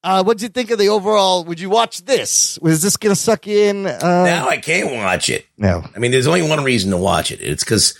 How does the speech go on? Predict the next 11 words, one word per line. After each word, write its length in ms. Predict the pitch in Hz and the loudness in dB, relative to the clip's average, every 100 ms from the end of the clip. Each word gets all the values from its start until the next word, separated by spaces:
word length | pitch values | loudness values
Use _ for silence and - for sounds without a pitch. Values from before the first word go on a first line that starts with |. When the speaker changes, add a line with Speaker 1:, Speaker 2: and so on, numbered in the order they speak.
| _ _ | _ _
Speaker 2:
Schwarzenegger's 760 | - - 131 131 123 131 123 110 | -6 0 0 0 -2 0 0 -2
sperm 360 | - 120 131 | 0 0 2
is 140 | 113 87 | 0 -4
in 140 | 71 | -6
this. 300 | 67 - - | -6 -2 0
Speaker 1:
Yeah. 520 | 269 392 392 370 254 - - - _ | 2 2 2 0 -4 -12 -18 -20 _
Speaker 2:
Yeah. 400 | - 120 240 - 349 | -6 0 0 2 2
Speaker 1:
There 140 | 311 320 | 2 0
is 200 | 226 220 - | -2 -6 -4
Patrick 560 | 269 359 - 339 359 | 0 0 0 -2 -2
Schwarzenegger 1200 | 254 240 - 381 415 - 294 226 208 196 220 247 | -2 -2 0 2 2 0 -2 0 0 0 0 0